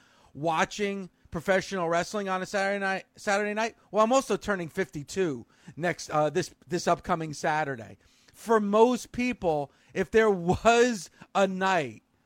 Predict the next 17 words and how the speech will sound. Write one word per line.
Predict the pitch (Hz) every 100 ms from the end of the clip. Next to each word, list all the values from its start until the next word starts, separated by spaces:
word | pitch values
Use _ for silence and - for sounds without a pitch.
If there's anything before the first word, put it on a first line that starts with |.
| _ _ _ _ _ -
that | 180 175
they're | 190
gonna | 156 180 196
go | 214 208
out | 190 185 -
and | 170
they're | 175
gonna | 175 190
be | 170 190
social | - 190 180 180 160
and | 160
they're |
gonna | 170 190
be | 175 175
doing | 165 180 196
things, | 214 202
especially | 165 - - 202 202 - 226 220 240 240